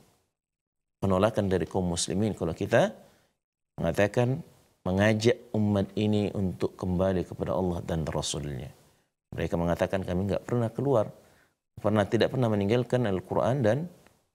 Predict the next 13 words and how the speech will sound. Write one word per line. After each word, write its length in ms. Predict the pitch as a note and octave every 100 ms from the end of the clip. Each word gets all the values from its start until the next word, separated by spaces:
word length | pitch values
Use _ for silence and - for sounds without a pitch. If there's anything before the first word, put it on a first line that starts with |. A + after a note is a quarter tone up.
| _ -
Sunnah," 320 | - F#2+ F2+
kata 240 | - - -
mereka. 320 | - - - - - _ _ _ _ _ -
Tapi 160 | C#3+
nyatanya 400 | G#3 A3 B3+ C4+
sampai 280 | A3 G#3 F#3+ F#3
hari 120 | G3 A#3+
ini, 40 | F3
seperti 400 | F3 G#3+ G3+ -
pembahasan 640 | - - D#3 D3+ F#3+ F3+
kita 240 | B2+ G2 D3+
hari 240 | B2
ini, 80 | G2